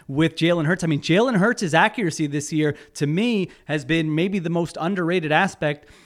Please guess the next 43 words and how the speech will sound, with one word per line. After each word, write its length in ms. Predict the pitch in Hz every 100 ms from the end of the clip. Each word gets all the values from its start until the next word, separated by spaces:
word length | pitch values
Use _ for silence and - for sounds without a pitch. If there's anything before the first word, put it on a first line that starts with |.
| -
of 160 | 160 160
his 200 | 151 123
game. 320 | 165 185 117
He, 120 | 165
he's 240 | 165 196 -
fourth 360 | - 202 226
in 80 | 214
completion 480 | - 175 160 147 143
percentage 400 | 139 139 139 127
above 260 | 120 135 127
expectation. 800 | 131 - 127 - 135 - 147 - - 135
Uh, 120 | 143
Lamar 340 | 139 151 160
Jackson 520 | 147 151 147 - 147 135 _
is 360 | 139 139 135 - -
twelfth. 500 | - 147 147 165 - 151
Her, 180 | 147
oh, 100 | 156
I'm 160 | 170 165
sorry, 220 | 156 131
he's 160 | 139 -
fourth 320 | 170 196 202
in 120 | 170
the 80 | 156
completion 400 | - 147 151 151
percentage 500 | 147 - 147 143 - - - _ _
above 320 | 147 131 156 156
expectation. 640 | 151 - 135 151 143 139
Jackson 320 | 151 147 139
is 100 | 127
twenty-eighth. 720 | - 170 165 156 151 139 - - -
Hurts 320 | 160 170 -
is 220 | 156 131
fourth 380 | - 180 190 -
in 100 | 151
adjusted 420 | 131 175 175 175
completion 420 | 143 135 147 147
percentage, 440 | 139 131 143 139 -
which, 140 | 123 - 220
which 260 | 139 127
takes 280 | - 151 151
out 180 | 143 139
drops 480 | 135 156 160 151